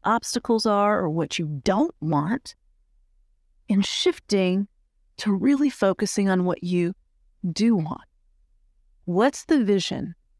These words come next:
What's the overall goal? What are the values that you are moving towards as you make your decisions? This is a key difference when we talk about, you know, how is it that successful women think differently? They're constantly thinking about,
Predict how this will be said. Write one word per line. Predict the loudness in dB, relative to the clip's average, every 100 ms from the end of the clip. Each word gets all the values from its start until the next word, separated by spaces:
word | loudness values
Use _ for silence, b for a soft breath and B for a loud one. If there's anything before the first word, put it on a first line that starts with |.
| _ -2
What's | 0 -2 0
the | 2 4
overall | 4 2 2 0
goal? | 0 -2 0 0 -2
What | -2 0 2
are |
the | 2 0
values | 2 2 4 2 0 0 -2 -4 -8 -12 _ B
that | -2 0
you | 2 4
are | 4
moving | 2 2 0 0
towards | 0 0 0
as | -2 -2
you | -2
make | -2 -2 -6
your |
decisions? | -6 -6 -8 -6 -6 -8 -10 -14 -20 _ _ _ _ _ _ _ _ _
This | -2 -2
is | -4
a | -6
key | 0 0 2
difference | 0 -2 -2 -4 -4
when | -4
we | -4
talk | 0 -2 0
about, | 0 0 0
you | -2
know, | -2 -6 _ _ _ -14
how | -2 2 4
is | 2 0
it | -2
that | -4
successful | -4 -4 -2 -2 0 0
women | 2 2
think | 0 0
differently? | 0 0 -2 -4
They're | -10 -18
constantly | -4 -2 -2 -2 -4 -4
thinking | -4 -6 -4 -6
about, | -4 -6 -8